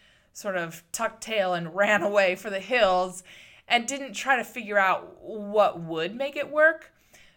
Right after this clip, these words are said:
<laughs> We can talk about that later. But, but just deep down, like, emotionally, this was a really hard thing for me. I felt like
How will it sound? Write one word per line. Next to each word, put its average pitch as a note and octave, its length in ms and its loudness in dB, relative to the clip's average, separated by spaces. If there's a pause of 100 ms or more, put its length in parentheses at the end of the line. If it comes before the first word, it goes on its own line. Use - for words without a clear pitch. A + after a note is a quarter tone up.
(240)
<laughs> - 580 -2
We B3 120 -12
can B3 120 -12
talk G#3 220 -4
about D#3+ 200 -6
that F#2+ 140 -10
later. - 320 -16 (480)
But, B3 240 6 (800)
but C4 240 2 (260)
just A#3+ 340 -6
deep C#4+ 280 -6
down, A#3+ 240 0
like, F#3+ 240 -8
emotionally, G#3+ 880 -6
this B3 300 -10
was G#4+ 140 -6
a G#3+ 140 -4
really G#3+ 640 -8
hard F3+ 420 -4
thing E3+ 300 -10
for E3 160 -14
me. C#3+ 200 -18 (100)
I B3 280 -2
felt F#3+ 580 -6 (120)
like D#3 480 -8